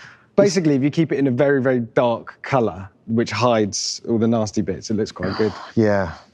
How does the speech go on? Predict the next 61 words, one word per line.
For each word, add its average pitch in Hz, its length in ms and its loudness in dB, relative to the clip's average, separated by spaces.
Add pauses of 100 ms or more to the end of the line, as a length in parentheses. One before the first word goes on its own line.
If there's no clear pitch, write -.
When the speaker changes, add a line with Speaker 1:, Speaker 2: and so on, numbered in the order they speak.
Speaker 1:
But 147 100 4
anyway, 147 160 4
Speaker 2:
And 139 80 2
Speaker 1:
we're - 20 4
not 190 120 2
gonna 185 120 0
talk 190 240 2
about 143 120 2
Speaker 2:
Go 143 80 4
on, 135 40 2
go 131 60 2
Speaker 1:
that. 143 60 4
Speaker 2:
on, 131 60 2
go 123 80 2
on, 117 60 2
go 151 60 4
Speaker 1:
No, 147 60 4
Speaker 2:
on. 131 60 2
Speaker 1:
no, 131 140 2
I've, 135 140 -4
we 151 140 4
get, 143 240 0
it, 165 220 0
I, 170 100 2
I 170 160 0
wanna 196 180 4
talk 214 140 2
about 185 180 2
the 165 60 2
nine 165 180 2
eleven. 120 420 2 (340)
Um, 120 320 4 (160)
Speaker 2:
Oh, 226 140 2
happy 117 240 -2
to 101 60 -8
talk 98 100 2
about 90 160 2
that. 101 160 -4 (100)
Speaker 1:
Yeah, 190 280 2 (180)
the 147 60 0
future 262 420 2
of 165 80 4
the 156 60 4
nine 139 200 2
eleven, 107 360 -2
is 202 160 2
it 214 120 -2
in 220 120 4
doubt? 185 320 -6 (160)
Hmm. 185 200 0 (280)
Because, - 580 0 (120)
Speaker 2:
Hmm. 175 240 4 (600)
Speaker 1:
so 202 240 4
they 165 120 2
sold 180 280 2
a, 151 80 0 (300)
a, 175 80 -2 (120)
a 160 60 0
boatload 175 600 2
of 127 60 -6
Taycans 123 680 0